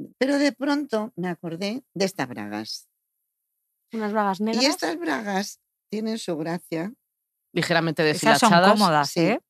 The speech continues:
Speaker 1: estas, pero es que te voy a con-,
Speaker 3: Comodísimas.
Speaker 1: bueno, para mí todo lo contrario.
Speaker 4: Sí.
Speaker 3: Anda.
Speaker 1: Yo me compré, fundamentalmente me las compré, estas tienen ya bastante.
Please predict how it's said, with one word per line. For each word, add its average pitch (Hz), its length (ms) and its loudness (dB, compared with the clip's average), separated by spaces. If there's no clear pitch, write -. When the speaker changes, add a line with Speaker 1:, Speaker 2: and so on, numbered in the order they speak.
Speaker 1:
estas, 277 420 -4
pero 180 180 -4
es - 20 -16
que 135 100 -12
te - 0 -
voy - 40 -8
a - 20 -4
con-, 185 100 0
Speaker 3:
Comodísimas. 180 760 2
Speaker 1:
bueno, 175 380 0
para 143 260 -2
mí 156 220 0
todo 165 140 2
lo 143 100 -4
contrario. 139 500 -6
Speaker 4:
Sí. - 140 0
Speaker 3:
Anda. 180 260 2
Speaker 1:
Yo 220 180 2
me 262 140 -2
compré, 233 380 -2
fundamentalmente 202 880 0
me 214 120 0
las 170 180 2
compré, 180 400 -2
estas 190 320 -4
tienen 196 300 -4
ya 170 100 0
bastante. 143 520 -6